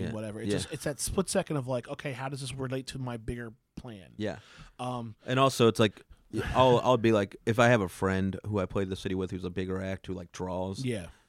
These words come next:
Speaker 1: I might, you know, like, I'll be like, "You saw me open for so-and-so," you
Speaker 2: Yeah.
Speaker 1: know, like, and that's like,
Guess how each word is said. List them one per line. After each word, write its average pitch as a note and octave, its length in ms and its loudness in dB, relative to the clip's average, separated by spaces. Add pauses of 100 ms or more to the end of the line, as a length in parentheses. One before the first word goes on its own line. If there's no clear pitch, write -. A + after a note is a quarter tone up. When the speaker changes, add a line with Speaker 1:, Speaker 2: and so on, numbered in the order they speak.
(180)
Speaker 1:
I G2+ 120 -4
might, G2 360 0 (680)
you G2+ 160 -6
know, F2+ 140 -4
like, F#2 180 -8
I'll G2 80 -2
be G2 100 -2
like, F#2 220 -4
"You G#2 100 -8
saw C3 200 2
me C3+ 140 4
open C3+ 280 2
for C#3 160 -2
so-and-so," G#2+ 640 2
you A#2 140 2
Speaker 2:
Yeah. A2+ 80 8
Speaker 1:
know, G#2 100 8
like, G2+ 200 6
and G#2+ 160 4
that's G#2 200 0
like, F#2 100 -6